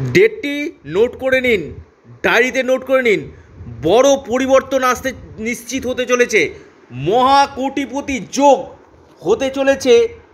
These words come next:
এই রাশিগুলোর। অর্থাৎ আঠেরো বছর পর অবসান হতে চলেছে দু হাজার তেইশে। এবং কোন ডেট থেকে এই রাশিগুলো ভাগ্যোদয় হতে চলেছে,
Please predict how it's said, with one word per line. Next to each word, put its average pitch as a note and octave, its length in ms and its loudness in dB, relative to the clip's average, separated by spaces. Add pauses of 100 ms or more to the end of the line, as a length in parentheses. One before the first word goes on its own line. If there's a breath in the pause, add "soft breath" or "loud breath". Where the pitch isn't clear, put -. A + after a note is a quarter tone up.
(220)
এই F3+ 180 2
রাশিগুলোর। G#3 720 0 (340)
অর্থাৎ C#4 340 2 (880)
আঠেরো C#4 420 2
বছর C#4 460 2 (800)
পর A3+ 300 0 (400)
অবসান A#3 480 -2 (140)
হতে G#3 200 0
চলেছে A3 340 0
দু G#3+ 180 -8
হাজার A3 280 -2
তেইশে। F#3 400 -4 (340 loud breath)
এবং B3 200 4 (120)
কোন D#4 260 0
ডেট D4 300 2
থেকে C#4+ 260 0 (340)
এই F#3 140 4
রাশিগুলো B3+ 580 0 (220)
ভাগ্যোদয় C#4 680 -2
হতে C4+ 160 -2
চলেছে, B3+ 400 -2